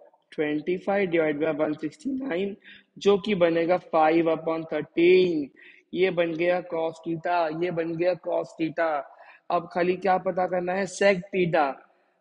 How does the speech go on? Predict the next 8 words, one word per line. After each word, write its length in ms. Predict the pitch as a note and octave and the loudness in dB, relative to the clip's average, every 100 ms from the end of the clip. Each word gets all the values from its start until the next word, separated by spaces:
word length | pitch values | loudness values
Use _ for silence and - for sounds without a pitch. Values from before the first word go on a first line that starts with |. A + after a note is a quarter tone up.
| - | -10
तो 100 | F#3+ F3+ | -8 -8
sec 340 | - G#3 A3+ - | -2 0 -2 -4
theta 520 | F3+ D#3 C#4 - F3 F3+ _ _ _ | -4 -4 -4 -8 -8 -10 _ _ _
is 260 | F3 F3 E3 E3+ | 0 0 0 0
one 260 | F#3 F#3+ E3+ | 0 0 -4
upon 600 | D#3+ E3 D#3+ D#3+ D#3+ D#3+ - _ _ - | 0 0 2 0 -2 -8 -16 _ _ -2
cos 320 | D#3 D#3 - | 0 -2 -2
theta, 340 | D#3 C#3+ D3+ | -4 -2 -2